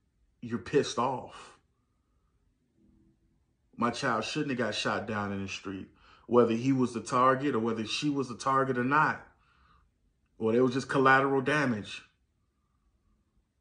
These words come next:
They should not have gone down like that. And you're gonna have a lot of hate, a lot of hatred in your heart for that person who did it,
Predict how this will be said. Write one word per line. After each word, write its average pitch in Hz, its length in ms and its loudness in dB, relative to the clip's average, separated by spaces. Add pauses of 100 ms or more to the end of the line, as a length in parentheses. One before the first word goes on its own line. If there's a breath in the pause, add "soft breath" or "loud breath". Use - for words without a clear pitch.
(320)
They 131 100 4
should 147 360 0
not 135 260 2
have 120 240 -4
gone 120 280 0
down 117 300 0
like 92 260 -6
that. 113 360 -4 (1400)
And 104 580 -4 (320)
you're 127 140 2
gonna 127 160 2
have 131 160 4
a 120 40 0
lot 123 200 6
of 123 80 -2
hate, 139 400 -4 (360 soft breath)
a - 60 -10
lot 113 140 2
of 113 100 -2
hatred 143 340 0
in 135 120 0
your 123 180 2
heart 139 500 0
for - 120 -4
that 120 200 0
person 143 440 -4
who 120 120 -4
did 127 240 -2
it, 202 220 -6